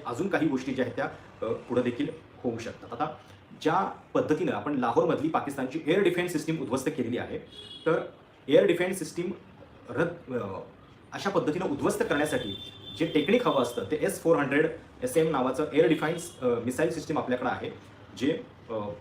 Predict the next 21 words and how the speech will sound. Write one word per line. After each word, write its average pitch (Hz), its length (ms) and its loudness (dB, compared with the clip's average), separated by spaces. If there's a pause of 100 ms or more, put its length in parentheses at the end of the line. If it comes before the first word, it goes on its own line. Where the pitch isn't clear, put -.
भारतानं 123 320 -4
काही 139 280 0 (100)
वर्षांपूर्वी 123 480 -2
खरेदी 117 160 -4
केलेलं 127 220 0
होतं 117 160 -4
आणि 143 200 -2
त्या 160 100 0
माध्यमातनं 117 480 -4 (400)
लाहोरपर्यंत 139 560 -2
आता, 143 320 -4 (340)
अ, - 20 -10
ही 107 260 -10
जी 143 100 -4
सगळी 127 300 -2
धडक 120 260 -4
जी 117 80 -6
आहे 113 160 -6
ती - 60 -8
पोहोचलेली 98 420 -12
आहे. - 300 -16